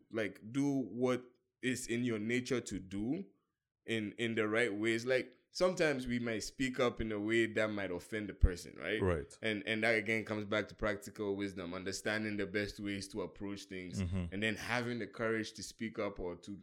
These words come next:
Speaker 1: to action
Speaker 2: Right.
Speaker 1: things when they happen. That's,
Speaker 2: Mm-hmm.
Speaker 1: that's how I see the courage for, uh, for a, s-, a, a pillar of stoicism for, like, when it comes down to it.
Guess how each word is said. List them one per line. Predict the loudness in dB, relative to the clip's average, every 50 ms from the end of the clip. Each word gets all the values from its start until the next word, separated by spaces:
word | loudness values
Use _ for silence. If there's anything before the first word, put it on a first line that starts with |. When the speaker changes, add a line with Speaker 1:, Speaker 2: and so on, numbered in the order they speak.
| -16 -12
Speaker 1:
to | -10 -6 -2
action | 0 0 0 0 -2 -6 -6 -6 -6 -8 -12 -4 2
Speaker 2:
Right. | 4 4 6 4 2
Speaker 1:
things | 0 -4 -4 -6 -8 -10 -12 -8
when | -6 -6 -6 -4
they | -6 -8
happen. | -8 -4 -4 -4 -4 -4 -6 -6 0
That's, | 2 2 2 2 0
Speaker 2:
Mm-hmm. | 0 0
Speaker 1:
that's | 0 0 0 0
how | 0 2 2 2
I | 2 0
see | -2 -4 -4 -4 -6
the | -4 -4 -2 -2 -2 -2 -4 -6 -4
courage | -2 0 0 0 0 -2 -4
for, | -6 -4 -2 0 0 -2 -2 -6 -12 _ _ _ _ _ -2
uh, | 0 0 -2 -2 -6 -6
for | -4 -2 0 0 0 0 0
a, | 0 -2 -2
s-, | -4 -6 -8 -8 -6 -6
a, | -6 -6 -6 -10
a | 2
pillar | 6 6 6 6 4 0 0
of | -2
stoicism | -4 -6 -4 -4 -4 -4 -6 -8 -8 -8 -6 -6 -8 -8 -6 -4
for, | -4 -2 -2 -4 -6 -8 -14 -20 -20 _ -20 -16 -8
like, | -6 -6 -4 -6 -8 -12 -18 -20 -18 -6
when | -4 -4 -4 -4
it | -4 -6
comes | -8 -8 -8 -6
down | -6 -6 -6 -6 -6
to | -6 -6 -6
it. | -6 -6